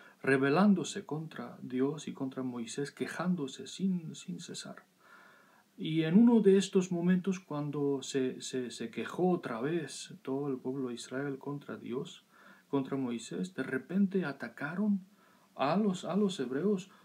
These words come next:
unas culebras, unas serpientes venenosas. Así que, que todo el campamento de los,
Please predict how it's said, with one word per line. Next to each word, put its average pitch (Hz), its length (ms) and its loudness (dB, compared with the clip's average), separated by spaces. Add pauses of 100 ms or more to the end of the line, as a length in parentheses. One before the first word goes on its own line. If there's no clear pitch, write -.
unas 202 300 4
culebras, 208 600 4
unas 180 180 2
serpientes 185 640 0
venenosas. - 800 -8 (200)
Así 147 240 -10
que, 131 200 -6
que 127 160 -8
todo 196 400 2
el 123 120 -2
campamento 151 680 -4
de 143 80 -2
los, 139 300 -4